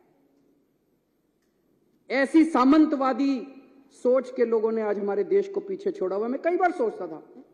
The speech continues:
सत्तर साल हो गए हमारे देश को, पचहत्तर साल हो गए हमारे देश को, इतना पिछड़ा कैसे रह गया, इतना अनपढ़ कैसे रह गया, इतना गरीब कैसे?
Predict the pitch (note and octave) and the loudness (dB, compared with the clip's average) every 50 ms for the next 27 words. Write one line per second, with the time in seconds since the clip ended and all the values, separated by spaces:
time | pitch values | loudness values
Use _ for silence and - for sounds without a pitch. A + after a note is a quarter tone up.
0 | _ _ _ _ _ _ _ _ _ - D#4+ D#4 D#4+ - E4 F4+ E4 D4 - - | _ _ _ _ _ _ _ _ _ -2 -2 -2 -2 -2 0 2 2 2 0 -2
1 | C4 B3+ C4 C4+ B3+ A3+ G3+ G3+ A#3 A3 G3 F#3+ F#3+ G3+ A3 G3 G#3+ A3 G#3+ - | -2 -2 0 0 0 0 0 0 0 0 -2 -2 -2 -2 -2 0 0 0 0 -2
2 | - A3+ - F#3+ - - G#3+ - - - A3+ - - F3+ F3+ F#3 F#3 F#3 D#3+ F3+ | -4 -6 -4 -6 -6 -6 -8 -6 -6 -6 -6 -6 -4 -6 -4 -2 -2 -2 -2 -2
3 | F#3 E3+ E3 E3+ F3 F3+ D#3 F#3 F#3 F#3 - G3 G3 F#3 F#3 F#3 - - - F3 | -2 -2 -4 -4 -4 -2 0 2 0 2 0 -2 -4 -4 -4 -6 -6 -6 -6 -8
4 | - - F3+ F3+ F3+ F3 E3+ D#3+ - E3+ D#3+ D3+ D3+ D#3 F3 E3+ E3+ E3 E3 F3 | -6 -4 -4 -4 -4 -6 -8 -8 -6 -6 -6 -6 -4 -2 -2 -2 -2 -2 -2 -2
5 | F3 - F3 E3+ F3+ - F#3 F3 D#3+ - D#3+ D3+ - E3 D3 D3+ D3+ D3+ E3 E3 | -2 -2 -2 -4 -2 -2 -4 -4 -4 -6 -6 -8 -8 -8 -10 -8 -8 -8 -10 -8
6 | - F3+ F3 D3 D#3+ D#3 F3+ F3+ D#3+ - D3+ C3+ - - | -8 -8 -6 -4 -4 -4 -4 -6 -8 -10 -14 -16 -16 -18